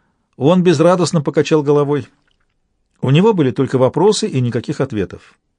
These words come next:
Но жизни всех, за кого он отвечал, зависели именно от его ответов или хотя бы верных догадок.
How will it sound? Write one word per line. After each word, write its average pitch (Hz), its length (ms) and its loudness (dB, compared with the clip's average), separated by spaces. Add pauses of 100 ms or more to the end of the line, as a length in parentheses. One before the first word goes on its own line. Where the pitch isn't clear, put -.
(400)
Но 127 160 2
жизни 165 540 2
всех, 147 440 0
за 131 160 -2
кого 131 220 0
он 120 140 0
отвечал, 110 480 -4
зависели 160 440 0
именно 170 460 2
от 139 120 -2
его 139 200 2
ответов 143 560 -2 (920)
или 147 200 2
хотя 190 300 2
бы 175 120 4
верных 156 400 2
догадок. 127 560 -2